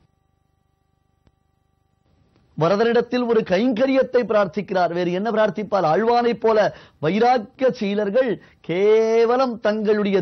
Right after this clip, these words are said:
தேக சௌக்கியத்தை ஒருபொழுதும் பிரார்த்திக்க மாட்டார்கள்.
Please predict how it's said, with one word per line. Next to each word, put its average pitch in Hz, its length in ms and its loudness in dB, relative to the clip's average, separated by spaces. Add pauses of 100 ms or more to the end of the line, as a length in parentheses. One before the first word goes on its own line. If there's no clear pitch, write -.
(140)
தேக 214 260 0
சௌக்கியத்தை 226 580 -2
ஒருபொழுதும் 185 540 0
பிரார்த்திக்க 165 540 -4
மாட்டார்கள். 143 440 -12